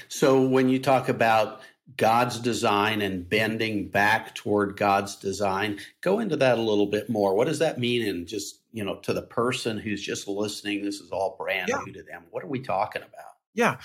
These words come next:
Speaker 2: So it goes back to the idea of what is a Christian worldview or what is a biblical worldview.
Speaker 1: Mm-hmm.
Speaker 2: And, uh, so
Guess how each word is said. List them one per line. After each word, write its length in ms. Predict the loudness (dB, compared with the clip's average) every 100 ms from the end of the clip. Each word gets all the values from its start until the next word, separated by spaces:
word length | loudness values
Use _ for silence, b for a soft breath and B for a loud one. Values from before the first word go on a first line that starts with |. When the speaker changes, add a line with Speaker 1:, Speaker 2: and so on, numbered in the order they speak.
| B B B
Speaker 2:
So 280 | 4 6 8
it 160 | 6 4
goes 180 | 4
back 160 | 6 2
to 80 | 2
the 80 | 0
idea 240 | 0 0
of 40 |
what 140 | 0 0
is 140 | -2
a 40 | -6
Christian 360 | -8 -8 -10
worldview 380 | -8 -8 -8 -8
or 80 | -6
what 120 | -8
is 100 | -8
a 40 |
biblical 500 | -8 -8 -8 -14 -16
worldview. 720 | -14 -18 -20 _ _ _ _ -10
Speaker 1:
Mm-hmm. 320 | -4 -4 -6 -14 _ _
Speaker 2:
And, 340 | 4 4 4
uh, 200 | 2 2 -2 B B B
so 540 | -6 4 4 4 0